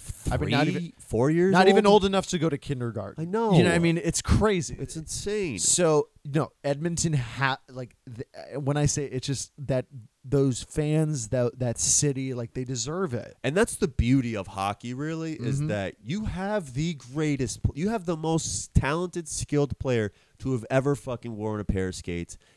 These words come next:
Speaker 2: and it means nothing.
Speaker 1: No, he's not the team.
Speaker 2: He's not the team.
Speaker 1: He
Speaker 2: You,
Speaker 1: can't
Speaker 2: if
Speaker 1: play
Speaker 2: you wanna
Speaker 1: every
Speaker 2: win a,
Speaker 1: shift.
Speaker 2: no. You cannot. He would have to be, it doesn't matter. What McKinnon did last year was insane
Speaker 1: Insane.
Speaker 2: in the playoffs. It was insane, but look how far it got them.
Speaker 1: Yeah.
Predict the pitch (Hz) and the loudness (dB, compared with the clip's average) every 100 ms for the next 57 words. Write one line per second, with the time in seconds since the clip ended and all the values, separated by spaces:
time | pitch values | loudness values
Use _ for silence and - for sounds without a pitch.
0 | _ 117 117 123 123 117 92 95 101 85 | _ -4 -4 -4 -6 -6 -8 -4 -2 -2
1 | - - - 113 170 151 127 120 143 - | -8 -18 -10 -6 -4 -4 -4 -2 -4 -6
2 | - 131 139 117 110 113 147 147 - 123 | -8 -8 -6 -4 -6 -4 -2 -2 -6 -8
3 | - 87 - - - 156 107 151 147 190 | -6 -6 -6 -8 -4 -4 -2 0 2 4
4 | 185 175 175 160 143 139 107 - _ - | 4 4 2 2 4 4 4 -2 _ -6
5 | 110 - - 139 127 107 - 104 175 240 | -6 -4 -10 -8 -4 -4 -2 0 2 2
6 | 240 202 - 135 139 131 - 170 185 202 | 0 0 0 2 2 2 -2 -4 -2 -4
7 | 196 185 175 110 - 110 131 165 190 185 | -4 -2 0 0 -4 -12 -6 -4 -4 -2
8 | 240 269 233 165 123 131 - 127 107 98 | 0 0 -2 2 2 2 0 -4 -4 -4
9 | 95 - - 104 85 - 117 107 - 92 | -6 -4 -2 -2 -4 -6 -8 -8 -12 -6
10 | 120 117 113 104 87 - - 156 170 170 | -4 -4 -2 -2 -2 -6 -6 0 2 2
11 | 135 180 180 131 165 131 90 - 104 127 | 2 0 0 -4 -4 -4 -6 -4 2 2
12 | 151 156 139 131 117 107 90 69 - - | 4 2 0 -2 -2 -2 -4 -6 -12 -20
13 | _ - 110 127 | _ -8 -6 -6